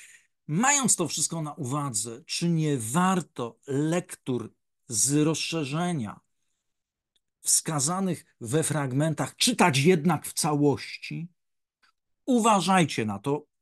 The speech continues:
rozważcie to. Adresuję to zarówno do uczniów, jak i,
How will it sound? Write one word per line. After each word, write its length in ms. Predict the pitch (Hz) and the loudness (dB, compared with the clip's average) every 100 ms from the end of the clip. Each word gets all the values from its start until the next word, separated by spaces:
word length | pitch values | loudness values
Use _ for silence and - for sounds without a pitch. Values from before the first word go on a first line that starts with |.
| _ - | _ -14
rozważcie 1040 | 98 180 196 190 156 202 247 - - 104 | 0 4 6 4 4 4 4 2 -4 -10
to. 260 | - 92 127 _ _ | -12 -16 -18 _ _
Adresuję 540 | 208 196 208 180 320 311 | -2 4 4 4 4 2
to 140 | 196 | 2
zarówno 360 | 170 185 165 185 | 2 0 0 0
do 100 | 180 | 0
uczniów, 320 | 190 202 170 | 0 -2 -2
jak 220 | 180 - | -2 -4
i, 120 | 165 | -6